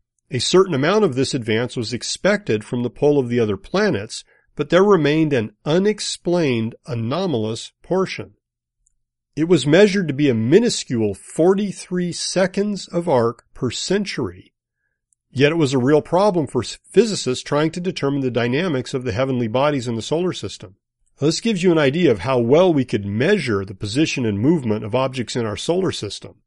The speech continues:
and how well Newtonian physics worked that such a tiny deviation was noticeable. Now, it was small, but it was real, and it needed to be explained.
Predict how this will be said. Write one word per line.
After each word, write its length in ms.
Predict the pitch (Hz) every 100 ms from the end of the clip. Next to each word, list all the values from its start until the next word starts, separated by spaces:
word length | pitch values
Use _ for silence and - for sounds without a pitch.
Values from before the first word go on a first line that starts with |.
| _ _ _
and 140 | 123 110
how 180 | 135
well 360 | 127 117 151 185
Newtonian 580 | 139 113 - 143 156 110
physics 480 | - 190 180 127 -
worked 340 | 104 104 101 _ _ _ -
that 120 | 135
such 320 | - 175 -
a 120 | 151
tiny 720 | 110 - - 160 196 202 208
deviation 960 | 175 139 165 147 143 170 196 - 101 101
was 240 | 170 117 113
noticeable. 800 | 123 165 160 - 101 95 85 _ _ _ _ _ _
Now, 260 | 214 147 151
it 60 |
was 140 | 170 147
small, 360 | - 180 214
but 120 | 196 165
it 80 |
was 160 | 151 110
real, 340 | 143 220 175
and 100 | 131
it 60 | 123
needed 240 | 143 180
to 60 | 139
be 120 | 131
explained. 760 | 123 - - 156 185 139 85